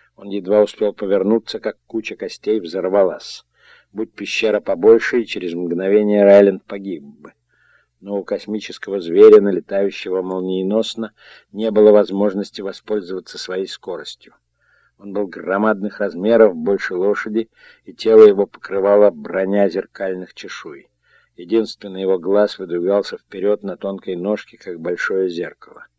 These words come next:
На переднем конце гибкого, извивающегося тела находился единственный клык. Ревя, как ракета на взлёте, а он и был живой ракетой,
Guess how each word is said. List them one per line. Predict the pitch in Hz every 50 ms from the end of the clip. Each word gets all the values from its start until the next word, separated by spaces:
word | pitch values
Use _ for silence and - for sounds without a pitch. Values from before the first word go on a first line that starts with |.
| _ _ _ _ _ _ _ _ _ _
На | _ 92
переднем | _ - 107 107 107 98 98 95 92 85
конце | - 98 92 90 - - 107 107
гибкого, | 95 85 85 95 104 107 - _ - 101 92 90 95 92
извивающегося | 87 80 85 95 92 101 101 101 98 87 - - 92 87 85 - - - _ _
тела | - 110 110 110 107 104
находился | 101 92 - - 85 82 85 95 90 - - - 92
единственный | 85 85 82 80 80 95 95 87 - - - 87 82 82 82 82 -
клык. | _ - 87 85 82 - _ _ - _ _ _ _ _ _ _ _ _ _ _ _ _ _ _ _
Ревя, | 87 92 95 95 98 101 98
как | - - 87 - -
ракета | 87 87 85 - - 101 90 - 92 82
на | 80 78 73
взлёте, | 73 73 73 87 92 104 107 107 - - - - _ _ _ _ _ _ _ _
а | 92 95
он | 98 101 104
и | 107
был | 87 120 120 117 117 117 113 107
живой | 90 - 98 98 87 95 101 101
ракетой, | 90 - - - _ 104 110 117 - - 120 120 117 -